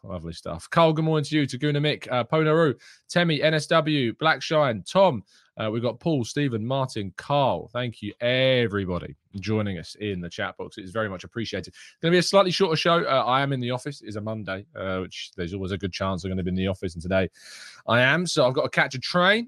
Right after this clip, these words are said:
Uh, so do bear with the quick stop tour through all of yesterday's highlights, and, uh, hopefully I'll be around at some point tomorrow to go into more detail, plus, of course, all the latest transfer news as well.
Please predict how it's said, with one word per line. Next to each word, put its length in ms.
Uh, 300
so 260
do 560
bear 320
with 300
the 240
quick 280
stop 460
tour 320
through 240
all 100
of 80
yesterday's 580
highlights, 540
and, 300
uh, 180
hopefully 320
I'll 80
be 140
around 420
at 80
some 200
point 320
tomorrow 760
to 100
go 140
into 180
more 140
detail, 340
plus, 300
of 100
course, 240
all 80
the 80
latest 240
transfer 640
news 380
as 240
well. 320